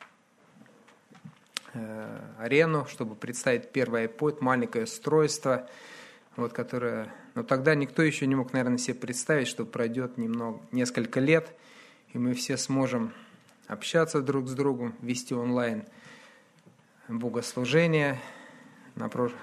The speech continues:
на, где-то н-, некоторое время назад я участвовал в видеоконференции, и один человек воскликнул, говорит: "Послушайте, мы живём,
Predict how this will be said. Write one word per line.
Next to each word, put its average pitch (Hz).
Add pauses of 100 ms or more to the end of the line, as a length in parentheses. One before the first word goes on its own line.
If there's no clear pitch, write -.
на, 110
где-то 110
н-, 107 (1120)
некоторое 135
время 131
назад 127
я 123
участвовал 120
в 127
видеоконференции, 123
и 110
один 110
человек 120
воскликнул, 131
говорит: 117
"Послушайте, 131
мы 117
живём, 156